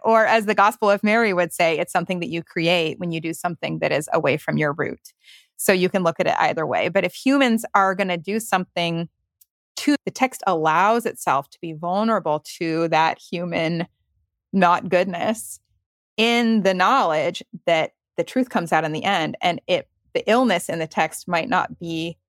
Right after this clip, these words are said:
for the death of Mary Magdalene or for the death of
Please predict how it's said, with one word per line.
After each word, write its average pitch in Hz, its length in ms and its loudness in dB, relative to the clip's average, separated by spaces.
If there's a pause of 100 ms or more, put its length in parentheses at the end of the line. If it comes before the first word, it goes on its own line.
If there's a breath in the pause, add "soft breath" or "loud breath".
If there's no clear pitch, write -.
(120)
for 160 280 -2
the 156 120 -6 (160)
death 262 420 2
of 196 180 2
Mary 175 300 0
Magdalene 170 460 -2
or 175 80 -2
for 165 240 -2
the 160 140 -2
death 185 500 2 (240)
of 175 560 2